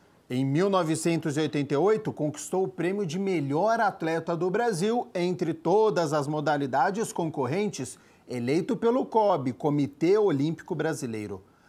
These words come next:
Autor do livro Um por Todos, Todos por Um, lições da equipe de vôlei campeã olímpica, André Felipe Falbo Ferreira, o Pampa. Muito obrigado por ter aceito o convite para essa entrevista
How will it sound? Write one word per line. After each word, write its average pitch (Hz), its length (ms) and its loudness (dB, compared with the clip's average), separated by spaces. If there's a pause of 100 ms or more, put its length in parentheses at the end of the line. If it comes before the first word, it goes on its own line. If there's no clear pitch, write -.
Autor 233 500 4
do 214 140 0
livro 247 640 0
Um 262 240 4
por 220 260 0
Todos, 240 720 2
Todos 185 500 0
por 127 280 -4
Um, 190 320 2
lições 156 580 -2
da 175 160 2
equipe 170 400 -2
de 147 80 -4
vôlei 180 400 -2
campeã 156 440 -4
olímpica, 127 760 -4 (460)
André 240 600 4
Felipe 220 680 2
Falbo 240 500 2
Ferreira, 196 760 2
o 226 120 -2
Pampa. 196 540 -2 (220)
Muito 247 260 4
obrigado 208 480 4
por 196 160 -2
ter - 80 -2
aceito 175 340 -2
o 165 40 -6
convite 170 440 -4
para 160 220 0
essa 160 200 -4
entrevista 208 760 0